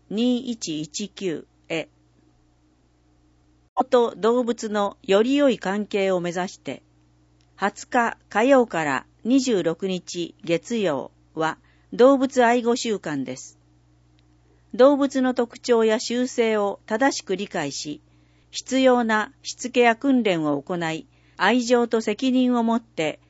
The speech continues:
終生飼育しましょう。一、室外で飼う犬は必ずつなぎ、猫は室内で飼う。二、繁殖を望まないときは、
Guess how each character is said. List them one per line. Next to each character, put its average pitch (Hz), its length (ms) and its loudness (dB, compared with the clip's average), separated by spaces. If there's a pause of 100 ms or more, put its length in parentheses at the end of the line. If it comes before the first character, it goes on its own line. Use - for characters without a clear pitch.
終 277 300 0
生 165 260 0
飼 202 260 -8
育 202 180 -8
し 185 160 -8
ま 180 140 -4
し - 140 -8
ょ 139 240 -6
う。 - 1300 -20
一、 220 500 -8 (460)
室 - 280 -8
外 254 240 4
で 190 140 2
飼 226 220 2
う 180 100 0
犬 175 260 -2
は 143 240 -2 (100)
必 202 120 -2 (240)
ず 220 160 -6
つ - 120 -8
な 196 160 -2
ぎ、 180 240 -8 (440)
猫 247 320 2
は 160 160 2
室 - 260 -4
内 202 240 0
で 143 120 -4
飼 147 200 -10
う。 - 120 -14 (880)
二、 208 260 -4 (640)
繁 262 220 2
殖 262 360 2
を 247 120 4
望 220 280 0
ま 233 120 2
な 233 140 2
い 226 80 -2
と 208 120 -2
き 175 160 -6
は、 143 240 -4